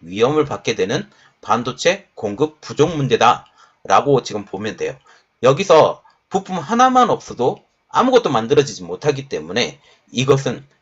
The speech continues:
굉장히 큰 문제로 다가가고 있습니다. 자, 이것이 어디까지 갈 건지, 그리고 이 사태가 어느 정도까지 번질 건지, 이 어려운 상황에 또한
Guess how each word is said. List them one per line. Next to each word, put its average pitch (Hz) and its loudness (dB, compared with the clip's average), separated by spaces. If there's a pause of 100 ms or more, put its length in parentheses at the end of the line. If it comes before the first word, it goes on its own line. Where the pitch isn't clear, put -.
굉장히 151 -6
큰 165 -14
문제로 139 -2 (220)
다가가고 - -14
있습니다. - -20 (500)
자, - 0
이것이 170 2
어디까지 175 0
갈 110 -8
건지, 120 -6 (380)
그리고 139 0
이 165 -4
사태가 - 0 (220)
어느 156 2
정도까지 180 -2 (360)
번질 143 -2
건지, - -8 (200)
이 196 0
어려운 165 2
상황에 139 -4 (400)
또한 175 2